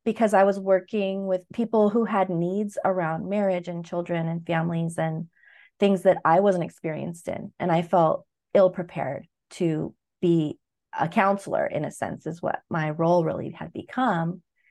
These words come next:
And I said, "You know, it's not that I'm against doing this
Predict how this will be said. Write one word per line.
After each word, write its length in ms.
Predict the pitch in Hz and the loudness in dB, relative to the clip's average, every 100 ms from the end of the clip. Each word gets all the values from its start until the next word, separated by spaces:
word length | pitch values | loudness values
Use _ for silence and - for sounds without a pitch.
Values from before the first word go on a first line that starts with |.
| _ _ _ _ _ - | _ _ _ _ _ 0
And 100 | 240 | 2
I 60 | 254 | 4
said, 240 | 262 240 | 2 2
"You 80 | 247 | 2
know, 260 | 240 226 | 4 4
it's 160 | 220 214 | 4 2
not 200 | 214 202 | 0 2
that 100 | 202 | 2
I'm 160 | 185 180 | 2 -2
against 500 | 180 175 185 - _ - | -4 -4 -6 -16 _ -4
doing 320 | 190 185 180 | 0 0 0
this 440 | 175 170 - - | -4 -6 -18 -20